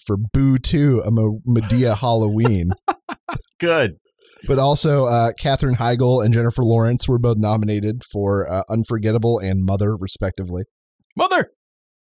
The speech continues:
Speaker 1: Mother! <laughs>
Speaker 2: It's got an exclamation point at the end of it, so that's how you
Speaker 1: Uh,
Speaker 2: say it.
Speaker 1: but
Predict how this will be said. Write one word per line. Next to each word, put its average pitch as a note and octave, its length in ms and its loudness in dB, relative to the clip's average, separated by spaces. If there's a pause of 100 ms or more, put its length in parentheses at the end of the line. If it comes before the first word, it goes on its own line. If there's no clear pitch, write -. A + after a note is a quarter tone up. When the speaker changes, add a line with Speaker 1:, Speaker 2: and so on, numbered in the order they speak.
(240)
Speaker 1:
Mother! D4+ 240 4
<laughs> C4 80 2 (760)
Speaker 2:
It's - 140 -2
got C#3+ 120 0
an D3+ 60 0
exclamation C#3+ 460 0
point C3+ 240 0
at - 80 -6
the G2+ 120 -2
end A2 120 0
of A#2 80 0
it, C3+ 180 -2
so C#3 80 -2
that's B2+ 140 0
how D#3+ 60 0
you D#3 60 2
Speaker 1:
Uh, A#2+ 180 4
Speaker 2:
say A#2 100 0
it. B2 160 -4
Speaker 1:
but C#3+ 260 2